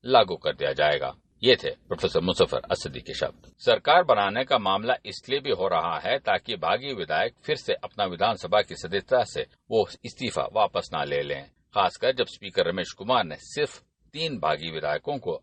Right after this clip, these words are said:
अयोग्य ठहरा दिया था। स्पीकर के कार्य से बागी विधायक थोड़ा परेशान तो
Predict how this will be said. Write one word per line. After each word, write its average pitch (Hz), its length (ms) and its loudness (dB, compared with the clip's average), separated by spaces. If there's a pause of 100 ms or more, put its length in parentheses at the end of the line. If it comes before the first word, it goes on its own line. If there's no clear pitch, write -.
अयोग्य 95 360 0
ठहरा 69 300 -4
दिया 69 240 -4
था। 76 200 -4 (360)
स्पीकर 104 380 0
के 90 200 2
कार्य 90 340 2
से - 200 -6 (240)
बागी 98 300 2
विधायक 78 380 -2 (240)
थोड़ा 80 160 2 (140)
परेशान 85 440 -2
तो 65 180 -16